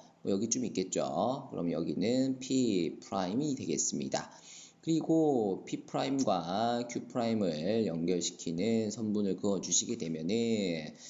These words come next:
예, P 프라임, Q 프라임 길이나 P, Q의 길이나 똑같다라는 거잖아요. 자, 그래서 P 프라임과 Q 프라임의 길이를 구해보겠다라는 겁니다.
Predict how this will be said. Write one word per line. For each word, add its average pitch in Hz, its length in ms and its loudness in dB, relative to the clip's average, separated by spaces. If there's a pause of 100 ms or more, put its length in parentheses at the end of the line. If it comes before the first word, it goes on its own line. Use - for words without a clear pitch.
(320)
예, 80 320 0
P - 160 -6
프라임, 135 640 2
Q - 180 -4
프라임 107 480 0
길이나 95 960 0
P, 123 420 0
Q의 127 320 2
길이나 90 640 0
똑같다라는 - 1120 -4
거잖아요. 78 440 -4 (840)
자, 101 140 -2
그래서 101 500 0
P 185 120 -2
프라임과 107 880 2
Q 170 240 -6
프라임의 185 440 0
길이를 87 520 2
구해보겠다라는 87 1200 -2
겁니다. 76 420 -4